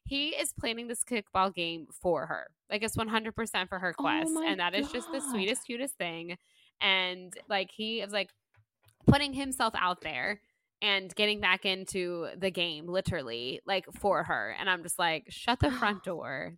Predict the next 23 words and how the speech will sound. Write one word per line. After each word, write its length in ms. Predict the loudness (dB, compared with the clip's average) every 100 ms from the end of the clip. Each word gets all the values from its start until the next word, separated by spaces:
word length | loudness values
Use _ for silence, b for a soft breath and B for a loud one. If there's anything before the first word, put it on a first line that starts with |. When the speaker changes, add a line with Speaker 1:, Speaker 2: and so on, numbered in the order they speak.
| _
Speaker 1:
That's 220 | 0 0
the 120 | -2 -2
sweetest 340 | -2 -2 -2
effing 320 | -2 -4 -12
thing. 160 | -12 -14 _ _ _ _ _ _ _ _
Speaker 2:
I 140 | 12
didn't 300 | 12 12 12
even 260 | 12 12 12
make 280 | 12 12 12
that 180 | 8 10
connection. 840 | 6 6 6 2 2 2 -2 -4
Speaker 1:
Yeah. 160 | -6 -8 8
Speaker 2:
Oh 180 | 12 12
my 240 | 12 12
Speaker 1:
Yeah. 80 | 12 12
Speaker 2:
God. 920 | 12 12 12 12 12 12 8 6 4 2
My 200 | 4 4
heart 680 | 4 4 6 6 4 2 0
is 200 | 0 0
swelling. 640 | 0 4 6 6 4 2 -2 b b -12
Speaker 1:
My, 200 | -12 -12 -18 _
my 80 | -6
sweet 180 | -4 -4